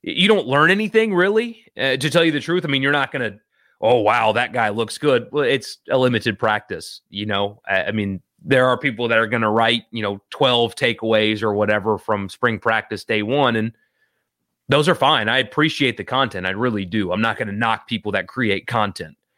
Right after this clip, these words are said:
Uh, that's not me. If you're making content, I know how hard it is. Uh, I know people want that kind of stuff. Um, so I appreciate it. Um, you don't really learn anything from spring practices, though,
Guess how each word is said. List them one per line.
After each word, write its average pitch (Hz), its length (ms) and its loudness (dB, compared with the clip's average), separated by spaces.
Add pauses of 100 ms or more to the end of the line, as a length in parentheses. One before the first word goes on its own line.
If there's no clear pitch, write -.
(360)
Uh, 104 160 0 (280)
that's 131 220 -2
not 107 160 0
me. 87 240 -12 (680)
If 139 140 -2
you're 165 100 2
making 170 260 2
content, 160 520 0 (280)
I 135 80 -2
know 143 120 0
how 135 180 2
hard 143 200 4
it 131 80 -2
is. 131 440 -2 (500)
Uh, 85 380 -2
I 120 80 -2
know 131 140 -2
people 113 340 -2
want 135 260 0
that 143 160 -2
kind 143 220 -2
of 123 40 -6
stuff. 127 480 0 (460)
Um, 92 380 -2 (400)
so 135 100 4
I 127 140 4
appreciate 101 560 -6
it. - 100 -20 (880)
Um, 87 320 -4 (960)
you 156 120 4
don't 156 120 4
really 131 180 2
learn 117 240 4
anything 92 320 -6
from - 180 -20
spring - 480 -12
practices, - 760 -10
though, - 260 -4